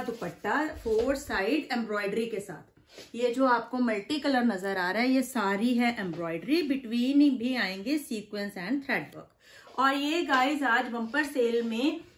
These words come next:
आपको cost करेगा ट्वेल्व हंड्रेड rupees। Pink है इसका shade।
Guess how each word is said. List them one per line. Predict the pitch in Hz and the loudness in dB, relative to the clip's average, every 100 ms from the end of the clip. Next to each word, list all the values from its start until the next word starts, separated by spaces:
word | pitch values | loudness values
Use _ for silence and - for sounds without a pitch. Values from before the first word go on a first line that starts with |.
| - | -2
आपको | 240 247 294 285 | -2 0 -2 -2
cost | 247 220 220 - | 0 -2 -2 -4
करेगा | 214 208 359 | -4 0 -2
ट्वेल्व | 453 330 285 254 | 2 2 4 2
हंड्रेड | 226 208 180 | -2 -2 -4
rupees। | 165 165 160 - - - _ | -6 -2 -2 -2 -6 -20 _
Pink | 339 359 403 - | -2 0 -2 -2
है | 330 320 - | 0 0 -2
इसका | 226 - 247 403 403 | -8 -4 -2 -2 -4
shade। | - 190 151 | -2 -2 -4